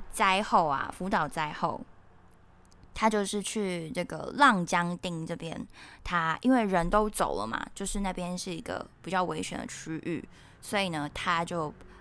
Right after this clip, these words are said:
呃，会收留那些流浪猫跟狗，让他，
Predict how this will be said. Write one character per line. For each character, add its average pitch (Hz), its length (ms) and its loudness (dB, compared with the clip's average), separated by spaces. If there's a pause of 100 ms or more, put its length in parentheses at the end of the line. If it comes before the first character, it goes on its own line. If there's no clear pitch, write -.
呃， 165 140 0
会 196 140 -2
收 180 280 2
留 151 180 -2
那 165 120 -6
些 165 200 -6
流 151 220 -4
浪 175 160 0
猫 151 340 -2
跟 151 300 -8
狗， - 300 -4 (1000)
让 202 240 2
他， 170 320 -4